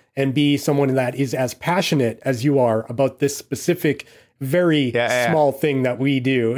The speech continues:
Speaker 1: <laughs> Like, there, there's, like, ten people
Speaker 2: Yeah,
Speaker 1: in the
Speaker 2: yeah, yeah.
Speaker 1: world that are into this sort of thing. And I'm talking to one of them right now, and he's on the other side of the world. So I, it's a challenge. I'm sure you've run into that.
Speaker 2: Yeah, yeah,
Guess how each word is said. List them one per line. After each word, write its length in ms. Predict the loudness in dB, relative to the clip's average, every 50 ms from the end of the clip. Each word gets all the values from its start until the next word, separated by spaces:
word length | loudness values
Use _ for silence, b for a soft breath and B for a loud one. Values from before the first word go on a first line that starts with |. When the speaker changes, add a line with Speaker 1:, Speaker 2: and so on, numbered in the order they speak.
| -4 -4
Speaker 1:
<laughs> 80 | -2 -2 -2 0
Like, 160 | 0 0 0 0
there, 160 | 0 0 0 -2 B B B B B 0
there's, 200 | 0 2 2 2
like, 280 | 2 0 0 -4 -8 b b b b _ _ _ _ -6
ten 260 | -4 -2 -2 -2 -2
people 220 | -2 0 0 2 2
Speaker 2:
Yeah, 60 | 2
Speaker 1:
in 40 | 2
the 60 | 2
Speaker 2:
yeah, 160 | 2 2 2
yeah. 60 | 2
Speaker 1:
world 300 | 2 2 2 2 0 0
that 220 | 0 0 0 0 0
are 140 | 0 -2
into 240 | 0 0 0 0 2
this 220 | 2 2 0 0 0
sort 200 | 0 0 0 0
of 100 | -2 -2
thing. 340 | -2 -2 0 0 -2 -4 B B B B B
And 120 | -2 0
I'm 120 | 0 0 2
talking 260 | 2 2 2 2 2
to 60 | 2
one 180 | 4 4 2 2
of 60 | 0
them 160 | 0 0 0
right 200 | 0 0 0 0
now, 220 | 0 0 2 2
and 100 | 2 2
he's 140 | 2 2 2
on 80 | 2 2
the 100 | 4 4
other 140 | 4 2 0
side 240 | 0 0 0 2
of 40 | 2
the 80 | 2 2
world. 420 | 2 2 2 0 0 -4 -8 -8
So 340 | -2 0 2 2 2 0 B B B B B B B B B B B -2
I, 100 | 0 0
it's 300 | 0 0 -2 -2 -2 -4
a 40 | -4
challenge. 560 | -2 -2 0 0 0 0 -2 -4 -6 -14 -20 -14 -8 -6
I'm 120 | -4 -4
sure 180 | -2 -2 0 0
you've 160 | 0 0 0
run 120 | 0 0
into 180 | -2 -2 -4 -4
that. 360 | -4 -2 -2 -4 -6 -10 _ _ _ _ _ _ _ _ _ _ _ _ _ _ _ _ _ -2
Speaker 2:
Yeah, 200 | 0 2 2 2
yeah, 360 | 2 2 2 2 0 -2 -6